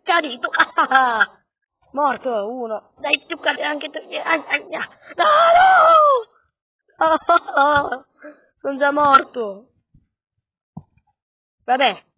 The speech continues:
no, non sono uscito. Allora, questo offline ha un ring. Sei ore. Ehm, vado, va. Ui, sono felice, non so cosa è successo.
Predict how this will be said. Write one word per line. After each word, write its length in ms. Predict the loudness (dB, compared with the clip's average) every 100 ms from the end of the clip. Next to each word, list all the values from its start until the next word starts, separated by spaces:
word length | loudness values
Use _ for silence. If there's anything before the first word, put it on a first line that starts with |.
| _ _
no, 220 | -8 -6 -6
non 260 | -6 -8
sono 140 | -6 -8
uscito. 340 | -8 -14 -14
Allora, 320 | -8 -6 -6
questo 520 | -8 -10 -8 -4 -6 -6 _ _ -6
offline 680 | -6 -6 -6 -4 -4 -4
ha 300 | -6 -6 -4
un 160 | -4 -6
ring. 280 | -8 -8 -12 -14 -16 -18 -20 -20 -20 -20 -20 -20 -20 _ -20 _ -20
Sei 220 | -20 -20 -20 -16
ore. 420 | -14 -12 -16 -20 -20 -20 _ -20 -20 -20 -20 _ -14 -14 -16 -8 -6 -6
Ehm, 680 | -8 -10 -12 -14 -14 -16 -10
vado, 300 | -10 -10 -12
va. 220 | -14 -16 _ _ _ _ _ _ _ _ _ _ _ _ _ _ _ _
Ui, 360 | -4 -2 0 -4
sono 140 | -8 -4
felice, 480 | -4 -4 -10 -8
non 160 | -10 -10 -12
so 60 |
cosa 220 | -8 -4 -4
è 60 |
successo. 500 | -6 -8 -6 -6 -8